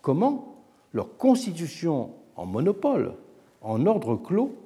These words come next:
pouvait se retourner contre les finalités de leur action. Il montrait ainsi, pour ne prendre qu'un exemple très simple, que l'appel systématique aux médecins pouvait conduire à dévaloriser les formes de médecine domestique,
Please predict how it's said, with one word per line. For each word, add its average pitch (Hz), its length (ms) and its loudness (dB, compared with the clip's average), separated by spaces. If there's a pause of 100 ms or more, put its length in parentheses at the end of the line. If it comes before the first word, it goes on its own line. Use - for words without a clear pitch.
(460)
pouvait 190 340 0
se 135 120 -4
retourner 123 580 -2
contre 120 320 -6
les 95 120 -4
finalités 110 580 -2
de 113 40 -4
leur 87 120 -2
action. 80 340 -12 (1300)
Il 127 140 2
montrait 131 340 4
ainsi, 123 260 0
pour 120 180 -2
ne 104 60 2
prendre 98 320 -4
qu'un 104 160 -4
exemple 98 400 -4
très 101 140 -8
simple, 220 420 -2 (640)
que - 80 -4
l'appel 131 400 4
systématique 147 800 0
aux 92 60 -2
médecins 240 520 -2 (520)
pouvait 139 260 2
conduire 165 500 0 (100)
à 120 140 0
dévaloriser 135 920 0 (560)
les 113 100 0
formes 160 260 4
de 113 60 2
médecine 110 340 0
domestique, 147 640 0